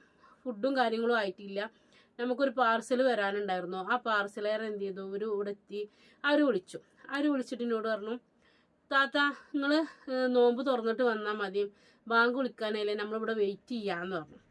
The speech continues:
അങ്ങനെയാണ്, ഏ, അതുണ്ടായത്. അപ്പൊ ഫുഡും കാര്യങ്ങളും വെള്ളം കുടിച്ച് കഴിഞ്ഞേക്ക് പിന്നെ ഒന്നും തിന്നാനില്ല. ഇവനക്കാണെങ്കിൽ രാവിലെ മുതൽ ഗ്യാസ് കയറിയിട്ട് അതിന്റെ തലേന്ന് പെലച്ച ചോറ് തിന്നിട്ടുണ്ടായിരുന്നില്ല. അപ്പൊ നമ്മൾ കടയിൽ നിന്ന് പോകാൻ നേരം വൈകി. അങ്ങനെ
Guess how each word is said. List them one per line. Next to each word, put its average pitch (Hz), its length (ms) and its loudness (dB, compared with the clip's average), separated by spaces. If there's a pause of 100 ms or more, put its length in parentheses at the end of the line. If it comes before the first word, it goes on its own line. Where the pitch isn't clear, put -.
(500)
അങ്ങനെയാണ്, 285 840 2
ഏ, 247 140 4
അതുണ്ടായത്. 220 760 0
അപ്പൊ 294 340 2 (220)
ഫുഡും 294 360 0
കാര്യങ്ങളും 269 460 -2 (360)
വെള്ളം 277 300 6
കുടിച്ച് 311 260 2
കഴിഞ്ഞേക്ക് 277 360 0
പിന്നെ 254 260 -2
ഒന്നും 254 300 -2
തിന്നാനില്ല. 233 640 0
ഇവനക്കാണെങ്കിൽ 233 640 0
രാവിലെ 226 360 4
മുതൽ 240 280 0
ഗ്യാസ് 208 460 -2
കയറിയിട്ട് 220 420 0
അതിന്റെ 214 280 -2
തലേന്ന് 226 360 -2
പെലച്ച 220 360 -4
ചോറ് 226 320 -6
തിന്നിട്ടുണ്ടായിരുന്നില്ല. 196 720 -8 (1000)
അപ്പൊ 262 140 0
നമ്മൾ 269 200 8
കടയിൽ 247 320 6
നിന്ന് 247 120 0
പോകാൻ 240 360 4
നേരം 226 320 6
വൈകി. 220 320 2
അങ്ങനെ 226 440 4